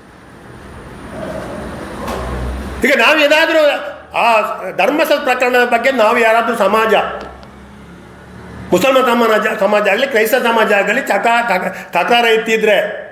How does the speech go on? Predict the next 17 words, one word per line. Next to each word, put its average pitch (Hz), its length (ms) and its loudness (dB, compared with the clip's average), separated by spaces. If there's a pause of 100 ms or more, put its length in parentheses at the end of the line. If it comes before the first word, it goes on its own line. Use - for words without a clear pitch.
(1600)
ನಾವು 269 260 2
ಗಪ್ಚುಪ್ಪಲ್ಲಿ 339 500 2
ಸುಮ್ಮನೆ 302 460 0
ಕೂತಿದ್ದೇವೆ, 285 440 2
ಯಾರು 285 300 4
ಆ 277 40 2
ಥರ 269 160 0
ಪರವಾಗಿಲ್ಲ, 269 440 0
ಮಾತಾಡ್ತಾನೆ 247 500 -2
ಇಲ್ಲ 226 140 0
ನಮಗೆ. 190 280 0 (680)
ಇವತ್ತು 247 240 4
ಧರ್ಮದ 269 320 2
ವಿಚಾರ 262 280 2
ಬರೋದು 254 340 0
ದೊಡ್ಡ 262 140 2
ಕಾಂಪ್ಲಿಕೇಟೆಡ್. 247 720 2